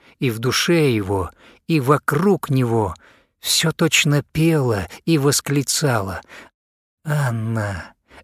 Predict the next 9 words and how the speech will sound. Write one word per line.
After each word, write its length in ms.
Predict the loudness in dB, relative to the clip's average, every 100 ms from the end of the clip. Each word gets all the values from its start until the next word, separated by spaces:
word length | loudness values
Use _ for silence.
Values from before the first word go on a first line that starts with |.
| _ -4
Анна!» 1500 | -2 0 0 0 0 -2 -2 0 2 2 0 -4 -10 -16 _ _ _ _ _ _ _ _ _ _ _ _ _ _ _ _ _ _ -10
Случилось, 880 | -4 -2 -2 0 0 0 0 0 -2
что 380 | -2 2 2
служащие 800 | 2 2 2 2 2 2 2 0
конторы 720 | 0 0 0 2 2 2 -4 -10 _ _ _ _ _ _ -4
устраивали 640 | -2 4 4 6 4 2
опять 420 | 2 2 4 4 4
небольшой 540 | 4 4 4 2 2
концерт, 680 | 2 0 2 0 0 -8